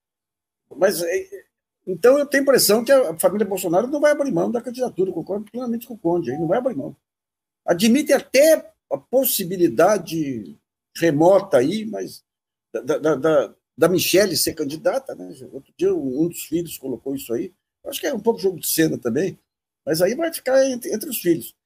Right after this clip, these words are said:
Você tem o Carlos Bolsonaro, que é um cara que tá, é um desvairado aí tudo, né? O Flávio, que é o, o homem dos negócios da família, então tem que ser preservado aí, é o tesoureiro da família, né?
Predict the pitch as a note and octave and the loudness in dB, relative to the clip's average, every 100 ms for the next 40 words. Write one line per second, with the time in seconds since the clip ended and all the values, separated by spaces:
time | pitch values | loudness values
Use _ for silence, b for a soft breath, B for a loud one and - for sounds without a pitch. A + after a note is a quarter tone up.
0 | _ _ - G3+ C4+ B3+ F3 - G#3+ A3 | _ _ -4 0 2 2 0 2 4 4
1 | E3+ D#3 E3+ E3+ C#3+ C#3 - C#3+ D3+ D3 | 2 2 2 2 4 4 2 -2 0 -2
2 | - C#3+ C3 G#2 E2+ - _ _ _ _ | -2 2 2 2 -2 -8 _ _ _ _
3 | - A#2 C#3+ B2 D3 D3 A2+ C3+ B2+ A#2 | -8 -6 -4 -6 2 2 6 6 6 2
4 | B2 B2 F#3+ A#3+ G3 F3+ - F#3+ G3 E3 | -6 -6 -12 -12 -8 -8 2 2 2 0
5 | E3 D3 C3 G#2+ - - A2 - C#3 D3 | 2 2 -2 -8 -16 -20 -20 -12 -6 -4
6 | C3 A2 - B2+ A#2 C#3+ - - - A#2+ | -4 -6 -6 -2 0 0 0 -8 -4 -2
7 | D3+ G#3+ G3 - D3+ D#3 - C#3+ C3+ A#2 | -2 -6 -8 -10 -14 -12 -14 -12 -10 -6
8 | B2 G2+ B2 B2 A2 B2+ - A#2 G#2 - | -6 -4 -4 -4 -4 -10 -6 -6 -6 -10
9 | A#2+ B2+ A#2 C#3 C#3+ G#2+ _ _ _ _ | -12 -2 -2 0 -4 -10 _ _ _ _
10 | _ _ B2 - C#3 C#3+ G#3 F#3 G3+ | _ _ -6 -2 0 0 -2 -4 -8